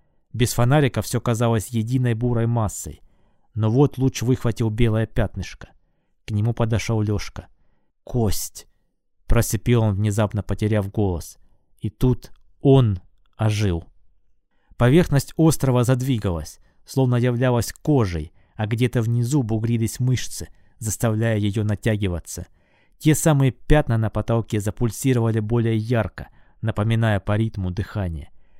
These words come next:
Ребята почувствовали это пробуждение и под ногами. Остров резко качнулся и приподнялся, обнажив ещё части своей поверхности. Рефлекторно Витя перевёл фонарик под ноги и пожалел об этом.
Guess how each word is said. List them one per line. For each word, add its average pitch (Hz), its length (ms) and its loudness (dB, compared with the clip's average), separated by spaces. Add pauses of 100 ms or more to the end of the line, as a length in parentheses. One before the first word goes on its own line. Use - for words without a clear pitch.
(320)
Ребята 117 400 2
почувствовали 110 640 0
это 101 140 -4
пробуждение 104 720 -2
и 110 120 -8
под 104 220 -2
ногами. 110 540 -2 (600)
Остров 135 460 2
резко 127 320 4
качнулся 135 680 2
и 101 120 -6
приподнялся, 123 840 0 (320)
обнажив 120 540 0
ещё 127 380 0
части 113 420 -2
своей 104 300 -2
поверхности. 101 760 -6 (420)
Рефлекторно 120 760 2
Витя 123 260 0
перевёл 117 400 0
фонарик 110 460 -2
под 113 200 -4
ноги 113 420 -2 (440)
и - 80 -4
пожалел 107 580 2
об 80 140 -8
этом. 80 280 -12